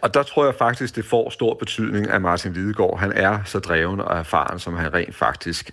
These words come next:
er. Altså, han kender godt, øh, spillet, og han vil kunne gå direkte ind i de her forhandlinger uden de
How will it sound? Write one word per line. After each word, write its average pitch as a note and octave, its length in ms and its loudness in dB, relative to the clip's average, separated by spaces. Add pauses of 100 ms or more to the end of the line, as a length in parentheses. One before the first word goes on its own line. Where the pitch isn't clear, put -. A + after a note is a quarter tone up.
er. C#2+ 380 2
Altså, F#2 180 -2
han G#2+ 180 2
kender G#2+ 360 2
godt, F#2+ 460 0
øh, E2+ 280 0
spillet, A2+ 560 2
og - 160 0
han F2 180 0
vil F#2+ 100 0
kunne - 160 -12
gå F2 120 0
direkte F2 600 0
ind E2+ 140 -2
i G#2 100 -8
de E2+ 160 -4
her F2+ 200 2
forhandlinger F2 500 0
uden F2 340 -2
de E2 240 -2